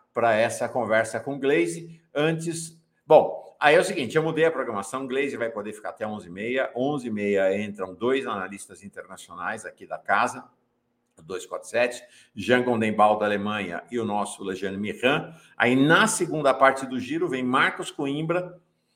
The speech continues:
Jefferson Mioli, Mário Vitor Santos. Vamos falar de guerra e vamos falar também de eleições brasileiras, claro. É... Maria Consa chega aqui como nova membra da Pós T V dois quatro sete.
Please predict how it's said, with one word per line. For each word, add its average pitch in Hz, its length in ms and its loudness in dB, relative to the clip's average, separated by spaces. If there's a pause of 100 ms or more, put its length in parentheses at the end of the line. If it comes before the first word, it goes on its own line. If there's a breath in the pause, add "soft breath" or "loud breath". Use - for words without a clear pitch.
(200)
Jefferson 147 680 2
Mioli, 139 460 2
Mário 143 320 2
Vitor 127 240 -6
Santos. - 320 -4
Vamos 156 340 4
falar 117 260 4
de 123 120 -4
guerra 156 260 0
e 180 60 -4
vamos 151 260 0
falar 139 300 0
também 123 360 -10 (240)
de 110 120 -6
eleições 120 380 -4
brasileiras, 113 760 -8
claro. 85 240 0 (760)
É... 85 640 -4 (1080)
Maria 95 360 -2
Consa 127 440 -2
chega 95 320 -4
aqui - 180 -6
como 92 280 -8
nova 85 240 -4
membra 131 400 2
da 95 100 2
Pós 90 260 0
T 98 80 -6
V 87 180 -4
dois 90 180 -8
quatro - 240 -8
sete. 131 640 2